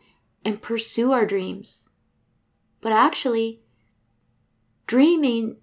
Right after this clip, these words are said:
is extremely important and beneficial when it comes to living abundant and successful lives. Today I'm sharing five reasons why it is so very important to dream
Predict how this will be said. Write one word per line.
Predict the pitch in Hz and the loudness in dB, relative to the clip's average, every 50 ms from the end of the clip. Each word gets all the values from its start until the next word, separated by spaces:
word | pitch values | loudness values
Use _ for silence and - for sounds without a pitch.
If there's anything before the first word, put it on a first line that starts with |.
| _ - | _ -2
is | 220 208 208 | -2 0 0
extremely | 208 202 - - - - - - 233 254 277 311 311 294 269 240 | 0 -4 -4 -6 -8 -8 -8 -6 -2 0 2 2 2 2 2 0
important | 214 202 196 - - 202 190 - - 202 196 - - | 0 -2 -4 -4 -2 -2 -2 -2 -4 -8 -10 -6 -2
and | 208 214 214 | 0 0 2
beneficial | 220 226 233 233 226 233 - 240 233 - - 208 202 | 2 0 0 0 -2 -4 -4 -6 -6 -4 -2 -2 -2
when | 208 220 220 | 0 -2 -2
it | 226 226 - | -4 -6 -8
comes | - - 269 294 330 320 - | -6 -2 -2 -2 -2 -2 -4
to | - 339 320 | -4 -4 -4
living | 285 247 208 233 233 220 247 247 240 - - | -4 0 0 0 0 0 0 -4 -2 -2 -4
abundant | 226 226 - - 233 226 254 262 269 254 254 233 220 - - | -6 -6 -6 -4 -2 0 0 0 0 0 0 -2 -2 -4 -4
and | 220 214 214 | -4 -4 -4
successful | - - 226 - - - 226 240 226 - - 233 220 202 | -4 -8 -10 -10 -8 -6 -6 -6 -6 -6 -8 -8 -8 -6
lives. | 214 214 226 254 240 190 160 - - - - - - _ _ _ _ _ _ _ _ _ _ _ _ _ _ _ _ _ _ _ _ _ _ _ _ _ _ _ _ | -4 -4 -2 -4 -4 -6 -10 -12 -18 -20 -20 -20 -20 _ _ _ _ _ _ _ _ _ _ _ _ _ _ _ _ _ _ _ _ _ _ _ _ _ _ _ _
Today | - - 226 262 294 339 | -4 2 6 6 6 6
I'm | 349 349 | 4 2
sharing | 330 - - 262 240 226 220 | 0 -2 -2 -2 0 -2 -4
five | - - - 226 214 220 240 269 294 262 233 233 | -6 -8 -4 2 4 6 6 6 4 2 0 -4
reasons | 240 233 220 185 185 185 180 - 180 | -6 -4 -4 -6 -6 -8 -10 -12 -12
why | 185 190 226 | -8 -4 -2
it | - - 277 285 | 0 0 2 2
is | 302 277 - - | 0 -2 -2 -4
so | - - 262 269 285 277 240 | -2 2 2 4 2 2 0
very | 220 247 240 240 240 226 | 0 0 0 0 0 -2
important | 214 214 - - 196 185 - - 190 - - | -4 -6 -4 -2 -2 -2 -2 -4 -8 -10 -10
to | - 220 180 170 - | -10 -10 -10 -10 -10
dream | - 214 233 254 285 285 233 170 147 - - | -6 -4 -2 0 0 0 0 -4 -6 -10 -16